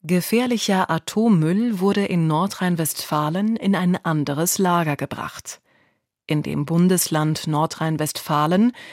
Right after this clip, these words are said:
hat ein Lastwagen Atommüll in ein anderes Lager gebracht. Die Fahrt war kompliziert, denn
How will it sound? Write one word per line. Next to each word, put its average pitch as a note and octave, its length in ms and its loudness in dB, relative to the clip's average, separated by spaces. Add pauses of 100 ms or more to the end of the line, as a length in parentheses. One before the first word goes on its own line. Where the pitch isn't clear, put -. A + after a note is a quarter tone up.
(200)
hat G3 160 -2
ein F3+ 140 0
Lastwagen F3+ 840 0
Atommüll F#3+ 880 2
in F#3+ 160 0
ein F#3 280 0
anderes D3+ 520 0
Lager D#3 400 2
gebracht. D3 640 -4 (440)
Die F3 120 0
Fahrt - 420 -4
war D3+ 120 0
kompliziert, - 920 -6 (400)
denn E3+ 400 0